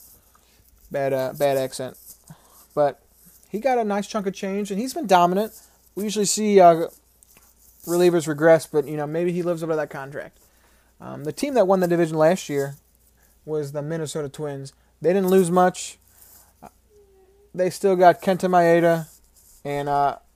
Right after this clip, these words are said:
Jose Berrios leading that rotation. And we gotta think about the old men and Josh Donaldson and Nelly Cruz still doing their thing there. Um, they're gonna, they're gonna be an exciting team,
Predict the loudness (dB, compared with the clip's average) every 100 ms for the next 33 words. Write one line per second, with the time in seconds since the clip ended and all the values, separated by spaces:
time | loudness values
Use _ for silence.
0 | -14 -8 -4 -2 -2 -2 0 0 0 -4
1 | -4 -4 -4 -2 -4 -6 -8 -10 -16 _
2 | -20 -20 _ -12 -8 0 2 2 0 4
3 | 4 4 0 0 0 -4 -4 0 2 2
4 | 0 0 -2 -4 -8 -8 -6 -6 -6 -4
5 | -4 -2 -6 -16 _ _ _ _ -10 4
6 | 4 6 4 2 0 -2 -2 0 -2 -2
7 | -6 _ _ -12 -8 -4 -2 0 0 -2
8 | -6 -2 2 2 2 2 0 6 8 8
9 | 6 0 0 0 -4